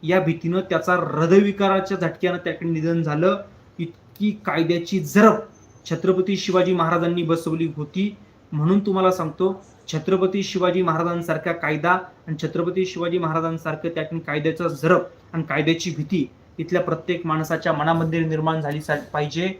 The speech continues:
आणि त्यासाठी आपल्याला काय करायचंय, तर एक, एक, जर एखाद्या महिलेवरती आला, बलात्कार झाला, तर त्या माणसाचा त्या ठिकाणी चौरंगा इथल्या सरकारनं केला पाहिजे, त्याला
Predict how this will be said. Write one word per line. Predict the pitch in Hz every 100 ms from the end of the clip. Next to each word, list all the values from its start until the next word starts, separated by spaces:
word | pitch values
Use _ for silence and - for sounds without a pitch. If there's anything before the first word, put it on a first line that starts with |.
| - - -
आणि | 156 -
त्यासाठी | 170 170 160 190
आपल्याला | 160 160 160
काय | 156 - 165 202
करायचंय, | 196 170 160 - 135 - - - -
तर | 185 185 180 -
एक, | 165 165 151
एक, | 180 156
जर | 147 180
एखाद्या | 185 165 165 175
महिलेवरती | 165 160 185 190 185 196
आला, | 170 165
बलात्कार | 156 160 160 160 - 156 147
झाला, | 143 139 135 - - - -
तर | 147
त्या | - - 180 196
माणसाचा | 170 156 151 151 - 175
त्या | 175 - 160
ठिकाणी | 160 156 156 175
चौरंगा | - - 151 156 180 175 175 170
इथल्या | 165 - 165
सरकारनं | 160 147 151 143 151
केला | - 151
पाहिजे, | 147 135 147 147 165 170 - - -
त्याला | 165